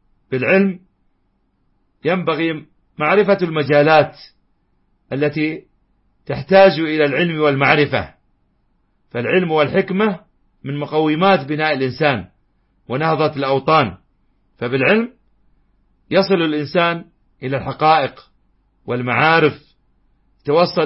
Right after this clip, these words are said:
إلى الاكتشافات والاختراعات، ويحل المشكلات بطرق مبتكرة، وبالحكمة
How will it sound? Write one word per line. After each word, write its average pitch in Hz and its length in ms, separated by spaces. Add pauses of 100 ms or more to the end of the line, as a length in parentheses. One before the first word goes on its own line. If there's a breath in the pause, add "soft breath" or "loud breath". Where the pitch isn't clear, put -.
إلى 151 420
الاكتشافات 151 1000 (680)
والاختراعات، 147 1200 (720)
ويحل 143 460
المشكلات 156 720 (720)
بطرق 156 400
مبتكرة، 160 840 (920)
وبالحكمة 190 760